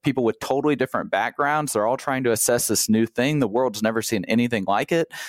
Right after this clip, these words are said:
Like, yeah, there's gonna be a wide variety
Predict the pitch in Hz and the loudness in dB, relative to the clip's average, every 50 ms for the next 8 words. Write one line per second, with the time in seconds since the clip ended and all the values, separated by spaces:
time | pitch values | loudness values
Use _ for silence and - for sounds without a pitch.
0 | - - - 110 113 113 - - - 330 349 147 110 120 139 160 - 180 160 143 | -14 -4 -2 0 0 0 0 0 2 2 4 4 2 2 0 0 0 -2 -2 0
1 | 139 135 131 113 101 104 110 120 139 165 165 135 - - 117 117 117 127 143 143 | 2 2 2 2 2 2 2 2 2 0 -2 -2 -4 -2 0 0 2 2 2 2
2 | 135 123 120 113 98 | 2 2 2 2 0